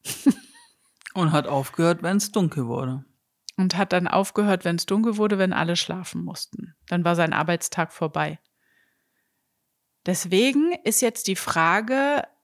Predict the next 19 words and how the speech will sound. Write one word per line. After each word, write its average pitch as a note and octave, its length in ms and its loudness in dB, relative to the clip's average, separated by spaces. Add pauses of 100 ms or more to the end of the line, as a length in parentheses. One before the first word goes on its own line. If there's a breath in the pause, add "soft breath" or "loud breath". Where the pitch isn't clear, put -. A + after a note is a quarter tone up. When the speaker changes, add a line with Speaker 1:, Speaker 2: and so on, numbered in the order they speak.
(400)
Speaker 1:
hat - 280 -4
Echnaton G#3+ 840 2
sein, F#3 520 2
s-, F3 260 -8 (120)
seine F#3 460 0
Regierungszeit G3 1120 0 (160)
nach, F3 320 -2 (460)
zum F3 280 -2
Wohle G3 280 2
seines F3 360 2
Vaters, G3+ 520 0
nicht F#3 160 -4
zum F3+ 200 0
Wohle, G#3 280 4
sondern F3+ 320 2
in F3 160 -2
Ehren F3+ 340 2
seines E3+ 340 0
Vaters? C#4+ 680 2